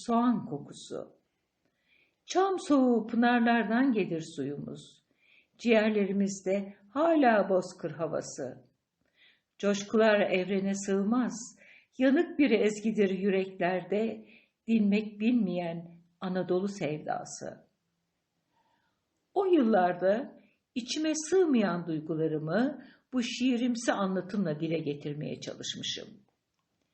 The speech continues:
Sizlerden küçük bir dileğim olacak bu arada. Yurdumuzun herhangi bir yerine yapacağınız yolculuklarda,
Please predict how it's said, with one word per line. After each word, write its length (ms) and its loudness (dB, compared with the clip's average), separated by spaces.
Sizlerden 800 2
küçük 380 -8
bir 240 -4
dileğim 360 -4
olacak 540 -8
bu 100 -6
arada. 600 -10
Yurdumuzun 880 2
herhangi 580 2
bir 160 4
yerine 480 2
yapacağınız 800 0
yolculuklarda, 1300 -2